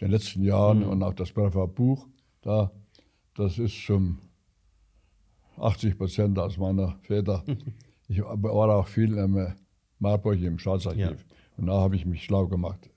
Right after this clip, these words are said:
Speaker 1: Diese alten Dokumente, es war nur schwierig, ich konnte mir niemand mitnehmen,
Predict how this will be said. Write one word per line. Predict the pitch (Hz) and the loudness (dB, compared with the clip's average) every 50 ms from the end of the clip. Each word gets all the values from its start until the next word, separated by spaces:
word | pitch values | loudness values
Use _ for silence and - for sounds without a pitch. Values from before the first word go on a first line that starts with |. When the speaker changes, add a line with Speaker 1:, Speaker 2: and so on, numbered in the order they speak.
| _ _ | _ _
Speaker 1:
Diese | 107 87 78 78 - - - _ _ _ _ _ _ _ _ _ _ _ _ - 92 90 - - - | -8 -8 -8 -8 -10 -12 -14 _ _ _ _ _ _ _ _ _ _ _ _ -14 -14 -12 -12 -14 -14
alten | - 113 - 113 101 98 98 98 92 | -14 -12 -6 -2 0 2 4 4 2
Dokumente, | 98 92 90 95 95 98 101 107 113 113 | 2 2 2 4 4 6 6 8 8 6
es | 107 90 82 87 | 6 4 2 2
war | 95 95 98 | 2 4 4
nur | 98 98 95 | 4 4 2
schwierig, | 87 - - 104 101 104 104 107 101 - - - | 0 -2 0 2 2 4 4 4 2 0 -6 -10
ich | - | 0
konnte | - 104 98 - - | 2 2 2 2 2
mir | 98 98 92 - 92 95 - _ - | 2 2 2 0 -2 -6 -8 _ 0
niemand | 110 107 104 92 92 90 92 | 2 4 4 4 2 0 -2
mitnehmen, | 95 104 113 - - 107 104 104 101 98 98 101 - | -2 -2 -2 -2 0 2 2 4 2 2 0 -4 -12